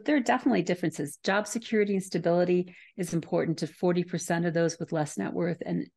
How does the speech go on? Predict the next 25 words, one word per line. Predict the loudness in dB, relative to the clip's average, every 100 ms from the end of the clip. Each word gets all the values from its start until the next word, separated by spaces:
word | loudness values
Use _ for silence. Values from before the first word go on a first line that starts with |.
| -4
only | 0 0
to | 0
fourteen | -4 -2 -2 -2 -4
percent | -2 -6 -4 -4 -4
of |
those | -2 -4 -4 -8
with | -8
the |
high | -6 -4 -4
net | -6
worth. | -6 -8 -4
But | -4 -4 _ -20 -18 -4
that | -2
could | 0 4
be, | 4 4
again, | 2 2 2
an | 2 0
age-based | 0 0 0 -4 -2
thing, | -2 -2 -4 -6 -8
um, | -4 -2 -4 -8 _ _ -4
as | -2
well | 2 4 4
as | 2
a |
wealth-based | -2 -4 -8 -10 -10 -10 -14